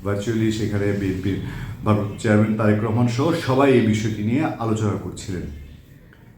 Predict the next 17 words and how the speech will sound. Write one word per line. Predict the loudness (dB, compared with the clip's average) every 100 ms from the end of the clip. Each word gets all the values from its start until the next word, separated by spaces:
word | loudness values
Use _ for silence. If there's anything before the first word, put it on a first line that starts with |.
| -12
সেইটির | 6 6 8 4
শেষে | 4 2 2 2
বিএনপির | 2 2 2 0
মহাসচিব | 0 0 -2 -4 -6 -4
হয়তো | -6 -4
চূড়ান্ত | 0 0 -2
সিদ্ধান্ত | -6 -6 -6 -4 -2
জানাবেন, | 2 2 2 0 0 -8 -16 -20 0
এমন | 4 6
একটি | 6 2 0
বিষয় | 0 0 0
ইঙ্গিত | 0 0
করেছেন | 0 -2 0 -2 -2
ইকবাল | 0 0
হাসান | -2 -4
মাহমুদ | -4 -2 -4 2
টুকু। | 4 4 2